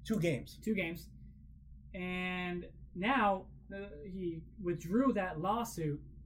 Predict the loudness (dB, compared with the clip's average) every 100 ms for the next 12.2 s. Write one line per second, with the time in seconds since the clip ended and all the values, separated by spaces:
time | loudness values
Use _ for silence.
0 | -16 -16 -16 -18 -18 -2 0 2 2 0
1 | -2 -2 0 -2 -2 -2 0 0 0 2
2 | 2 0 -2 -6 -8 0 2 4 4 2
3 | -2 -2 0 0 0 -2 0 0 -2 -2
4 | 0 0 0 2 2 2 2 -2 -4 -2
5 | 2 2 0 -6 -16 -18 -12 -4 2 2
6 | 4 0 0 -6 -16 -16 -16 -16 -8 -4
7 | 0 4 8 10 8 4 4 6 8 10
8 | 8 0 0 -2 0 0 2 4 4 2
9 | -2 -4 -8 -14 -12 -4 -2 0 -2 0
10 | 4 4 4 0 -2 -4 -4 -2 -2 -2
11 | -2 -2 -2 -2 0 0 0 0 4 4
12 | 4 -6